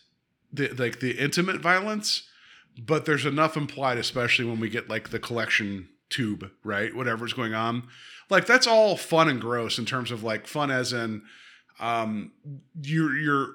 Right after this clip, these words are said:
it, it's a gross moment. It's a gore, right? Like, it, it's, like, gleeful in terms of, like, Dwayne's delivering judgment. So you could tell Carpenter was having a good time with this.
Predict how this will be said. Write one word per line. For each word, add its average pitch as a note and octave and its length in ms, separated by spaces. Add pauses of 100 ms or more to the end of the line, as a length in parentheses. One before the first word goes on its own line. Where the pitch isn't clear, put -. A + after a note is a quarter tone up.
(160)
it, D3 160
it's D#3 200
a D3+ 40
gross C#3+ 460
moment. B2+ 400
It's A#2+ 220
a B2 120
gore, A#2 480
right? A2+ 280
Like, A#2 260
it, C3 240
it's, D3 180
like, C#3 140 (400)
gleeful D#3 680 (100)
in C3 100
terms C3+ 280
of, A#2 120
like, A2 180 (260)
Dwayne's C#3 580
delivering B2 500
judgment. G#2 480 (760)
So - 120
you D#3+ 120
could D3 120
tell E3 180
Carpenter C#3+ 340
was B2+ 120
having A#2 240
a G#2+ 60
good G2+ 180
time B2+ 220
with A2 120
this. - 260